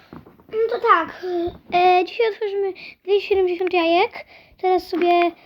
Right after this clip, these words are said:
aktywuję buś-, buźty. Nie no, busty.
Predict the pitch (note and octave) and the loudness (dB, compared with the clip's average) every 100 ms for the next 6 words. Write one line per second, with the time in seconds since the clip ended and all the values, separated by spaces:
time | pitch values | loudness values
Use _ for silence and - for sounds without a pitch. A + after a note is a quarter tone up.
0 | _ _ E4+ E4 - E4+ D4 E4+ F#4 D4+ | _ _ -12 -12 -6 -4 0 2 2 2
1 | C#4+ E4 E4+ - - - _ _ _ E4+ | 0 2 2 2 -8 -10 _ _ _ -8
2 | E4 E4+ D#4 - - E4 E4+ F4+ _ _ | -2 0 0 -6 -2 0 0 -2 _ _
3 | _ _ - - - - - _ - E4 | _ _ -10 -10 -10 -20 -20 _ -4 0
4 | D4+ C4+ D4 C#4 - D#4 D#4+ E4+ | 0 -2 -6 -8 -4 2 2 2